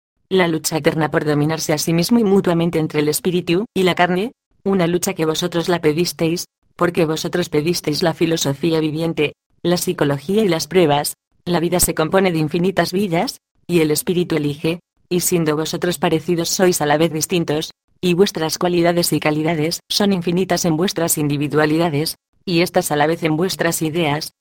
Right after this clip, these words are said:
Toda idea es un microscópico fuego salido de un fuego mayor llamado espíritu, o si queréis, toda idea es una bujía que sale de un sol microscópico, un sol opaco aún para su dueño.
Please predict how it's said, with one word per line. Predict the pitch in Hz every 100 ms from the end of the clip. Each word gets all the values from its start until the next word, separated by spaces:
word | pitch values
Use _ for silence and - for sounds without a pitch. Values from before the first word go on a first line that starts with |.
| _ _
Toda | 208 180
idea | 151 165 190
es | 185
un | 175
microscópico | 156 143 156 - 147 143 139 135 135 _ _ _ _ _ _ _
fuego | - 214 180
salido | - 170 175 175
de | 170
un | 165
fuego | 175 165 147
mayor | 143 160 165
llamado | 156 156 160 160
espíritu, | - 185 175 175 180 233 _ _
o | 180 170
si | 170
queréis, | 165 160 175 156 - _
toda | 208 180
idea | 151 165 190
es | 196
una | 185
bujía | 151 143 185 160
que | 151
sale | 147 180 165
de | 165
un | 165
sol | 175 160
microscópico, | 147 151 156 - 185 160 147 151 170 _ _ -
un | 240
sol | 233 202
opaco | 160 165 160
aún | 156
para | 160 160
su | 156 170
dueño. | 165 160 147